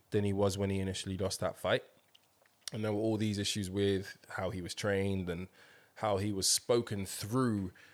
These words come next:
each round in that first game. And I think there was some repeat of that this time around. But I think we can all agree that Anthony Joshua definitely came out looking better, fighting better. Um, and if that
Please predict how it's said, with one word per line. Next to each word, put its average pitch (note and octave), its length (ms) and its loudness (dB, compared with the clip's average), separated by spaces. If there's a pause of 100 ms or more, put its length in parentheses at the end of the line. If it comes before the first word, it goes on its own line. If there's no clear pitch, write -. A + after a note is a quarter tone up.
(160)
each A2+ 240 -8
round G2 440 -2
in G2+ 100 -6
that E2+ 140 -6
first F#2 300 -6
game. G2 220 -4
And G2+ 80 -2
I G2+ 40 -2
think B2+ 140 -8
there A2 80 0
was G2+ 120 2
some C3 640 4 (400)
repeat A2+ 360 0
of F#2 140 -4
that F#2 280 0 (120)
this G2+ 220 -4
time G2 240 0
around. F2+ 340 2
But F#2+ 220 0 (320)
I - 40 -16
think A2 160 -2
we G#2+ 60 -2
can G#2 160 0
all G2+ 160 4
agree F#2 360 0
that F2+ 200 -2
Anthony G2 320 -4
Joshua F#2 680 -2
definitely F#2 340 -4
came F2+ 320 -4
out F2+ 240 -2 (240)
looking G2 280 -4
better, F2 560 -4
fighting F#2 460 -4
better. E2+ 440 -4 (560)
Um, F2 480 -6 (220)
and F#2+ 220 -4 (100)
if G#2 300 -6
that G2+ 240 2